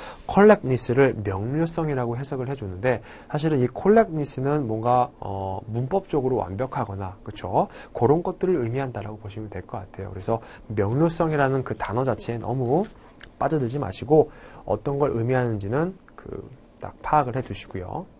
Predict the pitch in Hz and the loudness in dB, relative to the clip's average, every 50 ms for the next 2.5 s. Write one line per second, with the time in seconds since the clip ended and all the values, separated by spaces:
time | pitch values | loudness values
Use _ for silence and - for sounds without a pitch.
0 | - - - - - - - - - - - - - - - - 123 123 127 117 | -20 -20 -20 -20 -20 -20 -18 -16 -14 -12 -12 -12 -12 -14 -2 2 4 4 4 4
1 | - - 120 139 147 160 147 147 156 143 101 - - - - - - - 190 208 | 6 6 8 8 8 8 8 8 6 6 4 2 -4 -14 -18 -14 -2 4 4 4
2 | 220 220 - 175 135 - 113 98 - | 4 4 2 -2 0 0 0 -4 -4